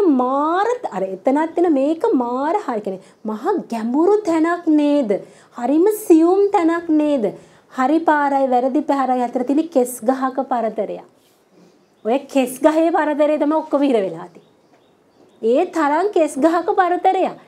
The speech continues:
ඉතින් කෙස් ගහ බේරලා දෙන්න කොච්චර අමාරුද? ඒකයි මේ මම දැන් මේ, මේ දේ දැන්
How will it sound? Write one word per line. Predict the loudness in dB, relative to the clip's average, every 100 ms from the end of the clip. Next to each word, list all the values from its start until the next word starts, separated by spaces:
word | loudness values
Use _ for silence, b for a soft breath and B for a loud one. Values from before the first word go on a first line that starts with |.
| b
ඉතින් | b -4 0
කෙස් | -2 -2
ගහ | 0 2 2
බේරලා | 2 2 2 2
දෙන්න | 0 2
කොච්චර | 2 0 -2 0 0
අමාරුද? | 0 -2 0 0 -2 -4 B B B
ඒකයි | 0 0 0 2
මේ | 2 2
මම | 0 0
දැන් | -2 -4 B B B
මේ, | -4 -2 -2
මේ | -2 -4 -2 0
දේ | 0 2 2 0 -2 -10
දැන් | -12